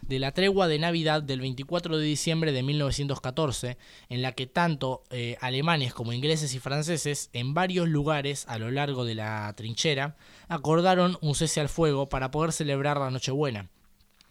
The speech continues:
intercambiar regalos y hasta jugar un partido de fútbol. Algo para recordar que en medio de todo ese conflicto todavía seguían siendo humanos. Em, eh, e-, esto fue, por supuesto, detenido por los mandos de, de,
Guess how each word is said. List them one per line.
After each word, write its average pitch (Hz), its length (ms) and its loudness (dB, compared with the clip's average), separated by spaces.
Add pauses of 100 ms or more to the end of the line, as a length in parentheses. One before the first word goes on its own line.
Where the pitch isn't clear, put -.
(260)
intercambiar 135 640 0
regalos 151 500 2
y 143 60 -6
hasta 131 300 -4
jugar 143 340 -2
un 143 80 0
partido 127 340 -2
de 120 60 -4
fútbol. 107 420 -10 (760)
Algo 175 300 4
para 147 180 4
recordar 143 600 2
que 123 220 -2
en 123 100 -2
medio 151 220 4
de 139 80 2
todo 151 200 2
ese 139 180 -2
conflicto 143 540 -4
todavía 127 300 -2
seguían 127 320 -6
siendo 123 200 -6
humanos. 110 440 -8 (920)
Em, 131 640 -2 (300)
eh, 127 240 -8
e-, - 240 -10
esto 202 220 2
fue, 170 320 4
por 127 320 -10
supuesto, 139 580 -4
detenido 139 760 -2
por 113 200 -4
los 117 200 -6
mandos 131 520 -2
de, 107 260 -6
de, 101 400 -12